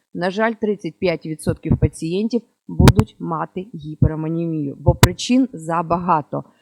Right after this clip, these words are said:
Але зазвичай, е,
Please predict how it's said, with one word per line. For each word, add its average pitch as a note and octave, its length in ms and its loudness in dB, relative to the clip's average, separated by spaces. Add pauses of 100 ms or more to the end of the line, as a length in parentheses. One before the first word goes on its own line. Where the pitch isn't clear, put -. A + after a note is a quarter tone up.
(180)
Але C#4+ 520 2 (600)
зазвичай, G#3+ 800 0
е, - 140 -6